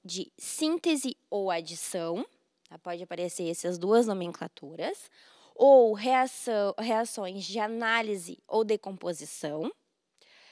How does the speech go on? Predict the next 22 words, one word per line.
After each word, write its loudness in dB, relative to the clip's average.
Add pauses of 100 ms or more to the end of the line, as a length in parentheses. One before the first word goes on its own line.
(200)
reações -2
de -10
deslocamento -8
ou -2
simples -10
troca -6 (100)
e 0
as -2
reações -4
de -8
dupla -4
troca. -6 (2250)
Então, 0
o -14
que -8
são -4
essas -8
reações -6
de -6
síntese -8
ou -4
adição? -8